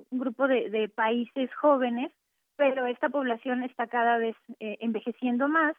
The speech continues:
simplemente por el aumento de la esperanza de vida, y, eh, sabemos que el envejecimiento es el principal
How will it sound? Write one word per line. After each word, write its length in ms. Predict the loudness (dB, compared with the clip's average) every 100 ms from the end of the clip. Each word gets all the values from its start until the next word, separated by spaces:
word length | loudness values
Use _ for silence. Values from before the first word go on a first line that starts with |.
| -6
simplemente 480 | -6 -2 -2 -4 -6
por 160 | -4
el 80 | 0
aumento 340 | 0 -2 -4
de 80 | -4
la 60 | -4
esperanza 500 | -6 -4 -4 -2 0
de 140 | 0
vida, 340 | 2 2 0 -2 _ _ _ _
y, 340 | 2 4 4 2
eh, 500 | -2 -2 -2 -4 -6 -4
sabemos 360 | 0 0 -2 -2
que 80 | -2
el 80 |
envejecimiento 840 | 0 -2 -6 -6 -2 -2 -2 -4 -4
es 120 | -6 -6
el 100 | -6
principal 600 | -8 -10 -10 0 0 0